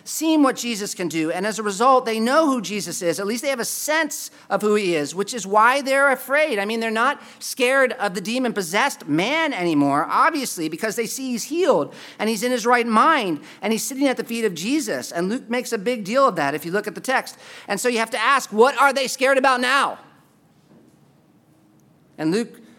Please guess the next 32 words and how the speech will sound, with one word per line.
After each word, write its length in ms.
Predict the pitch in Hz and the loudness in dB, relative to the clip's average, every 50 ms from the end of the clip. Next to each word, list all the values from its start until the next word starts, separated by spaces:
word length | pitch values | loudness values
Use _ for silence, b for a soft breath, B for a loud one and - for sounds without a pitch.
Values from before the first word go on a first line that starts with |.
| B B B B | B B B B
wants 260 | 170 226 254 - - | 2 2 2 0 -2
you 60 | 240 | -4
to 80 | 202 185 | -4 -4
see 260 | - - 262 277 302 | -6 -4 -2 -2 0
that 180 | 247 214 - - | 0 0 -2 -2
they're 120 | 180 165 | -2 -2
scared. 420 | - - - 214 247 269 247 214 | -2 -2 -2 2 4 4 4 4
He 60 | 185 160 | 2 -4
says 260 | - 240 240 196 202 | -4 -2 -2 -2 -4
it 80 | 202 | -6
twice, 380 | - - 240 262 240 214 170 - | -4 0 2 2 4 2 0 -2
end 160 | 190 208 214 | -2 -2 -2
of 60 | 214 185 | 0 0
verse 180 | 208 196 - | 0 -2 -2
thirty-five. 460 | - 208 185 175 - 185 165 147 139 143 | -4 -6 -4 -2 2 2 2 2 2 0
They 120 | 180 190 | 0 0
were 200 | 190 202 220 220 | 4 4 4 4
afraid, 560 | 214 220 220 240 254 254 240 208 165 139 - B B B B B | 2 2 2 2 4 4 4 2 0 -4 -6 B B B B B
and 100 | B 180 | B -2
end 120 | 196 220 220 | -2 0 -2
of 80 | 202 | 0
verse 200 | 175 202 185 - | 0 0 -2 -2
thirty-seven. 460 | - 202 185 156 - 185 170 143 147 - B B B | -2 -4 -4 -2 -2 -2 -2 -2 -2 -6 B B B
They 140 | B 214 220 | B 0 2
were 140 | 208 208 - | 2 2 0
seized 340 | - - 262 254 233 180 220 | -2 -4 -4 -4 -4 -2 0
with 180 | 226 196 175 | 0 0 0
great 460 | 143 180 208 226 247 277 254 - - | 2 2 2 4 2 0 -2 -8 -12
fear, 400 | - - 277 302 311 311 262 226 | -6 0 0 2 4 4 4 2
but 200 | - 170 226 233 | 2 4 2 2
why, 480 | 233 220 226 254 320 349 349 285 220 185 | 2 4 6 6 8 8 8 6 4 2
right? 360 | 180 208 262 320 349 311 - | 2 2 4 2 2 -2 -6